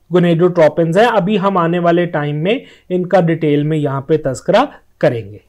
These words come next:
जैसा कि हमने शुरू में बताया कि ये जो female reproductive cycle है ये पूरे reproductive track की यानी female reproductive track की ना सिर्फ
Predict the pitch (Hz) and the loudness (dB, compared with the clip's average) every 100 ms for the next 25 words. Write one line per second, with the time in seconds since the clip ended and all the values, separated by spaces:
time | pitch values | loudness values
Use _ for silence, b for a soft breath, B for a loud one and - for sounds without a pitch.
0 | _ _ 180 226 240 294 302 370 262 254 | _ _ -2 2 2 2 2 2 0 0
1 | 262 254 - 208 240 262 240 208 185 196 | 0 -2 0 0 0 0 0 2 2 0
2 | 202 214 202 202 190 214 208 202 196 165 | -2 -4 0 0 2 4 4 2 -2 -8
3 | 190 185 202 190 180 180 175 175 185 175 | -6 -2 0 0 0 0 0 0 -2 -2
4 | - 131 - 185 147 143 156 b b b | -4 -4 -2 -2 -2 -4 -8 b b b
5 | 170 180 226 226 - 226 226 226 233 233 | -4 2 2 0 -4 -2 0 0 0 0
6 | 240 240 240 240 - 185 185 202 190 180 | 4 4 4 2 0 -2 0 2 2 2
7 | 180 196 190 - 160 156 156 - 202 208 | 2 -2 0 0 2 2 0 -6 -4 0
8 | 160 175 175 180 180 185 165 170 160 156 | 0 0 -4 -4 0 0 0 0 0 0
9 | - 156 160 143 139 _ 185 196 196 B | -2 -4 -2 -4 -6 _ -8 -8 -10 B
10 | B - 170 175 190 208 190 | B -4 -2 -2 0 0 -2